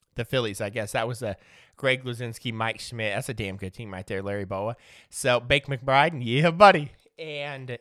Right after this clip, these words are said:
it was just, those are huge numbers. He was leading the league in saves, leading the league probably in multi-inning saves. E R A plus numbers, two oh nine, two ten, one seventy-four. Just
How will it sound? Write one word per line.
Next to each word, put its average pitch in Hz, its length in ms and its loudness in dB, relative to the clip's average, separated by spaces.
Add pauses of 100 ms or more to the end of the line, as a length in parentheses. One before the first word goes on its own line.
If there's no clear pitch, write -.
it 175 180 4
was 190 200 2
just, - 440 2
those 160 200 -4
are 139 40 -8
huge 110 340 -8
numbers. 127 260 -2
He 117 100 -12
was 101 180 -16
leading 156 200 -2
the 185 80 -4
league 170 180 -4
in 139 100 -4
saves, 117 420 0 (340)
leading 165 320 -2
the 160 80 0
league 151 260 -2
probably 151 540 2
in 104 100 -4
multi-inning 104 800 0
saves. 98 500 -6
E 151 140 0
R 170 180 4
A 151 80 0
plus 131 400 -2
numbers, 120 360 -2
two 160 260 0
oh 151 100 4
nine, 131 320 2
two 147 220 -14
ten, 131 340 -6
one 120 200 0
seventy-four. 127 680 -2
Just 175 460 -6